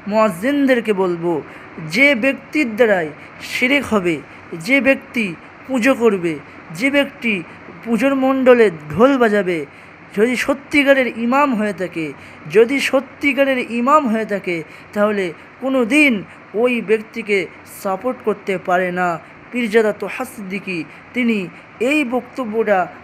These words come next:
আলেম ওলামাদেরকে বলেছেন এবং সত্যিকারের যদি আল্লাহকে ভয় করো, তাহলে ওই ব্যক্তিকে সাপোর্ট করতে পারো না। তিনি এই বার্তা ইমাম, ইমামদের, আলেমদেরকে দিয়েছেন এবং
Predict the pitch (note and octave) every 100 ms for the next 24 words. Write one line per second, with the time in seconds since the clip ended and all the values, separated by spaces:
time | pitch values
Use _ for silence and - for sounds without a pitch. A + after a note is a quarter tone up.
0 | - F#3+ A#3 B3 G#3+ A3 G#3+ A3 C4 C#4
1 | A3+ F#3 F#3 F3+ F#3 F3+ D#3+ - - -
2 | F#3+ G#3+ F#3+ E3 - - - A#3+ - C4+
3 | A#3 A#3+ A3 F3+ - - - F3+ G#3+ A3+
4 | G3 G#3+ A#3 A3+ G#3 E3 G#3 G#3 G#3 F3
5 | D#3 - - G3 G#3 G3 B3 A3 A3 -
6 | F#3 F#3 - F#3 G3+ A3 - G3+ - -
7 | F#3 D#3 - - F3+ F3 E3+ E3 D3 -
8 | - G#3+ G#3+ G3 F#3 B3+ A#3 G#3 G#3 G3
9 | E3 - G3 G#3+ A3 A3 - - - -
10 | G3+ A3 A#3 A3 G3+ F3+ D#3 - - E3+
11 | A#3 C4 G#3 F#3+ F#3 E3 F3 E3+ F3+ E3
12 | C#3+ - - G#3 A3+ G#3+